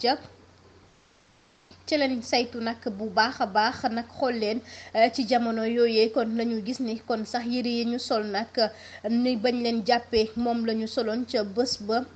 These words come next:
Ginnaaw gi ci lañu rek topp mbir mi di ko xool nag ba pos-, polisu H L M moom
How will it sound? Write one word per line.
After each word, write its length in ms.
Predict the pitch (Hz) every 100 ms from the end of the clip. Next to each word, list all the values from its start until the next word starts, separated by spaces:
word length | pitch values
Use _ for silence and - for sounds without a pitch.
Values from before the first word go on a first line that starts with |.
| - 214
Ginnaaw 320 | 226 226 214 202
gi 120 | 240 -
ci 80 | 233
lañu 220 | 220 214
rek 200 | 226 -
topp 240 | 247 247
mbir 240 | 247 226 220
mi 240 | 214 240 - - - - -
di 200 | 226 262
ko 180 | 269 233
xool 320 | - 262 233
nag 200 | 214 226
ba 200 | 226 233
pos-, 360 | 226 269 269 -
polisu 480 | 277 254 262 285 233 -
H 220 | 240 - 240
L 60 |
M 80 | 240
moom 200 | 233